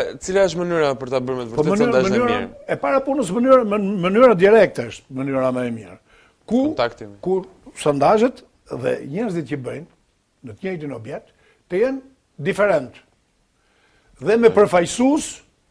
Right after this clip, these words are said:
Speaker 2: nga të interesuarit. Për shembull, nëse ta zej Partia Demokratike në Tiranë, do të bëjë një sondazh për tre emra. Të tre emrat të kenë nga i përfaqësues në sondazh. Që
Speaker 1: Patjetër.
Speaker 2: kur shkoj grupi, këtë siç është ku-,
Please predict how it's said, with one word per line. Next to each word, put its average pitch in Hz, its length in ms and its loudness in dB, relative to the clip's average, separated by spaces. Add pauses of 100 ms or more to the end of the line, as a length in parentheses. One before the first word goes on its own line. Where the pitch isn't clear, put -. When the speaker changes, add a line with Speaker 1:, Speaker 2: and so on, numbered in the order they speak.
(180)
Speaker 2:
nga 233 180 0
të 262 160 -2
interesuarit. 233 680 2
Për 202 120 -4
shembull, 226 260 0
nëse 240 380 0 (320)
ta 226 140 2
zej 202 180 4
Partia 247 280 0
Demokratike 214 580 -2
në 190 80 -6
Tiranë, 151 340 -2 (1120)
do 165 120 -8
të 170 60 -10
bëjë 247 180 -6
një 170 60 -6
sondazh 175 380 -8
për 180 160 -16
tre 202 160 2 (100)
emra. 95 240 -14 (480)
Të 156 100 -10
tre 277 260 0
emrat 294 320 -4 (340)
të - 60 -20
kenë 277 160 0
nga 269 100 -2
i 226 60 -2
përfaqësues 202 640 -2
në 185 60 -12
sondazh. 110 540 -16 (2000)
Që - 60 -20
Speaker 1:
Patjetër. 151 260 -8
Speaker 2:
kur 135 100 -4
shkoj 233 260 4
grupi, 254 360 4 (1400)
këtë 349 160 -14
siç 370 220 2
është - 100 -6
ku-, 392 120 -12